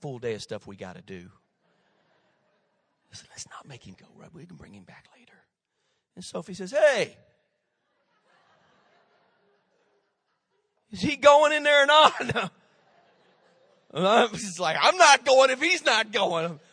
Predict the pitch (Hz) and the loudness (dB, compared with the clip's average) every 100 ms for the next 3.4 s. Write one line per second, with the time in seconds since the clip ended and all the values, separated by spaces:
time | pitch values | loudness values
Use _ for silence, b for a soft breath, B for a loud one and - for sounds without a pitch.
0 | - 190 226 247 254 247 240 233 220 233 | -4 4 6 4 2 0 0 -2 -4 -6
1 | 262 240 262 226 277 240 170 165 190 202 | -8 -8 -12 0 4 4 2 -6 -10 -2
2 | 269 254 170 127 123 131 _ 147 156 143 | 2 2 2 -6 -14 -20 _ -14 -14 -8
3 | 185 175 196 202 | -8 -6 -6 -8